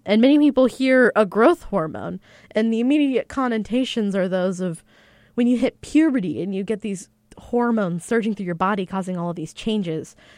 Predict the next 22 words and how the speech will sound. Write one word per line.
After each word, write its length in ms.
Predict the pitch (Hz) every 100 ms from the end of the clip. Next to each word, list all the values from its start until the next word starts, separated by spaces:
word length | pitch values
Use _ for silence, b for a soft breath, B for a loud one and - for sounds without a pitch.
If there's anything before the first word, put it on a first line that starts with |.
| b
and 540 | - 190 180 180 165 -
how 480 | - 185 170 151 165 _ _ -
this 420 | 220 185 - - -
growth 340 | 190 202 226 -
hormone 460 | 214 190 196 180
might 140 | 180 185
be 80 | 180
causing 280 | 214 202
people 220 | 196 196 185
to 80 |
grow 260 | 180 180 240
too 200 | 202 175
fast. 380 | - - - -
And 80 | 185
it 80 |
became 340 | 202 220 262 269
this 220 | 208 - -
very 420 | 170 170 277 349
big 240 | 240 240 -
concern 520 | 214 - 196 175 185
among 260 | 185 190
consumers 920 | 175 180 170 - 262 233 196 196 -